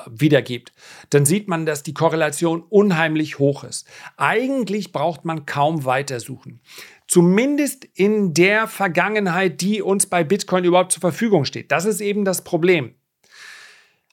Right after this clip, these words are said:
Eine Korrelation wirkt immer dann wie etwas, was gar nicht anders kommen kann, wenn diese Linien praktisch übereinander liegen.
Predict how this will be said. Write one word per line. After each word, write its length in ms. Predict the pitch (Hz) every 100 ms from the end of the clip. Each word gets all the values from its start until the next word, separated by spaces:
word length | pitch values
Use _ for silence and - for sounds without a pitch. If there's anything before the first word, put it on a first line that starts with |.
| _
Eine 160 | - 165
Korrelation 1000 | 170 190 190 175 147 - 202 233 240 151
wirkt 260 | 170 190 -
immer 300 | 170 185 170
dann 640 | 139 175 220 226 160 123
wie 340 | 151 214 220 185
etwas, 520 | 170 170 180 170 160
was 180 | 165 -
gar 220 | 170 214
nicht 200 | 208 190
anders 320 | 180 170 123
kommen 400 | 175 202 208 143
kann, 480 | 139 135 139 185 -
wenn 480 | - 120 151 180 196
diese 300 | 160 180 175
Linien 460 | 156 170 196 180 143
praktisch 380 | 175 170 165 -
übereinander 580 | 170 156 156 185 160
liegen. 340 | 120 113 113